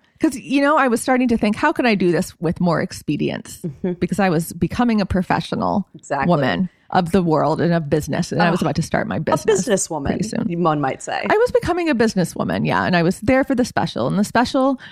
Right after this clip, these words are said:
Speaker 1: was, um,
Speaker 2: Two burgers, two fries, and a
Speaker 1: uh,
Speaker 2: Diet Coke.
Speaker 1: Yes,
Speaker 2: <laughs>
Speaker 1: exactly.
Speaker 2: That's a Romy and Michelle reference for some of our younger listeners who might not know who they
Speaker 1: <laughs>
Speaker 2: are. Um, they're brilliant. And it's a really good movie.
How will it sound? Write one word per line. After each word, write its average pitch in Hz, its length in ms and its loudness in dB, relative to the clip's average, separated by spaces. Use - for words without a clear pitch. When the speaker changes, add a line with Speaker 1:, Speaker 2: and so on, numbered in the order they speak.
Speaker 1:
was, 214 540 2
um, 214 560 4
Speaker 2:
Two 180 160 -8
burgers, 156 280 -4
two - 100 -6
fries, 277 260 2
and 285 80 2
a 285 60 2
Speaker 1:
uh, 285 40 2
Speaker 2:
Diet - 200 -2
Coke. - 260 -6
Speaker 1:
Yes, 214 420 0
Speaker 2:
<laughs> 320 120 -6
Speaker 1:
exactly. 190 560 -2
Speaker 2:
That's 196 180 0
a 226 40 -2
Romy 170 300 2
and 147 80 0
Michelle 139 240 -2
reference 143 480 -2
for 165 100 -4
some 151 180 -4
of 147 120 -2
our 143 160 4
younger 147 400 0
listeners 208 500 -2
who 175 100 -2
might 143 200 -2
not 131 180 -4
know - 80 -6
who 139 180 -4
they - 160 -2
Speaker 1:
<laughs> - 0 -
Speaker 2:
are. - 380 -2
Um, 135 360 -2
they're 143 300 0
brilliant. 117 420 -4
And 143 380 -2
it's - 140 -10
a 156 60 -14
really - 200 -10
good - 160 -14
movie. 170 400 -18